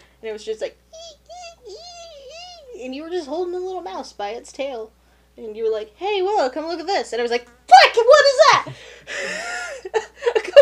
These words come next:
put it back! Put that thing back where it came from, <laughs> or so help me. Uh,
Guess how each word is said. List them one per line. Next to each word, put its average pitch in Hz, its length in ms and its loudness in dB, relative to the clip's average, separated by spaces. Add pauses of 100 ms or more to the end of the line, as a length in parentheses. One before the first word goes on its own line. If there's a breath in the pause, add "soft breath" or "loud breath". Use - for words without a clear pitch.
put - 160 -2
it 554 180 6
back! 640 480 -2 (680 loud breath)
Put 427 140 0
that 466 180 4
thing 427 200 6
back 415 200 2
where 427 140 6
it - 80 0
came 370 220 -6
from, - 300 -4
<laughs> - 40 0
or 415 60 4
so - 180 6 (140)
help - 240 6
me. 339 160 -10 (680 loud breath)
Uh, 254 260 -6